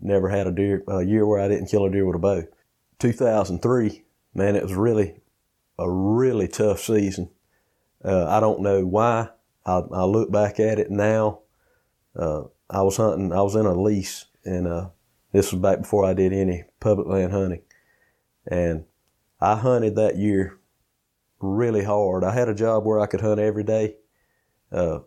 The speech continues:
I could hunt every afternoon, and I could hunt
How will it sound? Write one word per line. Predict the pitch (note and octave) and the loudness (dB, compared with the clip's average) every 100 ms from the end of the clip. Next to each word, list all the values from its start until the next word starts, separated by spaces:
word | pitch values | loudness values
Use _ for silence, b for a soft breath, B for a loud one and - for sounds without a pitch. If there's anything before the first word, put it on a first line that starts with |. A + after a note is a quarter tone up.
| - | -6
I | F2+ | -4
could | - G2+ | -2 0
hunt | G2 - - _ - | 0 -2 -8 _ -2
every | A2 B2 G#2+ G#2 | 0 2 2 2
afternoon, | A2 - G#2 G#2+ G#2+ G#2 F#2+ _ _ _ - | 0 -2 0 0 0 -6 -10 _ _ _ -6
and | F#2 F#2 | 0 0
I | F2+ | 0
could | F2 | 0
hunt | G2+ F#2+ | 0 0